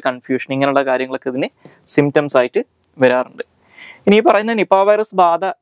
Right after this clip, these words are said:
വരാറുള്ളത് എങ്ങനെയാണ് അല്ലെങ്കിൽ ഇതിൻ്റെ ട്രാൻസ്മിഷൻ എങ്ങനെയാണെന്ന് വെച്ച് കഴിഞ്ഞാൽ ഞാൻ നേരത്തെ പറഞ്ഞല്ലോ ഫ്രൂട്ട് ബാറ്റുകൾ അല്ലെങ്കിൽ ഫ്ലൈയിങ് ഫോക്സസ് എന്ന് പറയുന്ന ബാറ്റാണ് ഇതിൻ്റെ പ്രധാനപ്പെട്ട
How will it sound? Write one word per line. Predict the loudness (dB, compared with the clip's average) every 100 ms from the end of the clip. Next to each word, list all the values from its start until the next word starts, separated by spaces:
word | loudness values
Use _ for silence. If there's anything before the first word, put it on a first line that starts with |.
| -6
വരാറുള്ളത് | 0 0 0 -2 -8 -8
എങ്ങനെയാണ് | -8 -8
അല്ലെങ്കിൽ | -6 -6
ഇതിൻ്റെ | -6 -10 -4
ട്രാൻസ്മിഷൻ | -2 -2 -6 -8 -4
എങ്ങനെയാണെന്ന് | -2 -4 -6
വെച്ച് | -10
കഴിഞ്ഞാൽ | -8 -6 -2
ഞാൻ | 0
നേരത്തെ | 0 -2 -6
പറഞ്ഞല്ലോ | -4 -4 -2
ഫ്രൂട്ട് | 2 2 2 0
ബാറ്റുകൾ | 0 -2 -4 -8 _
അല്ലെങ്കിൽ | -6 -2 -4 0
ഫ്ലൈയിങ് | 0 0 -2 -2
ഫോക്സസ് | -2 -2 -10 -4
എന്ന് | -2
പറയുന്ന | -2 -4 -6 -8 _ _ _ 0 2
ബാറ്റാണ് | 2 0 0 0
ഇതിൻ്റെ | -4 -4
പ്രധാനപ്പെട്ട | 0 0 0 -4 -4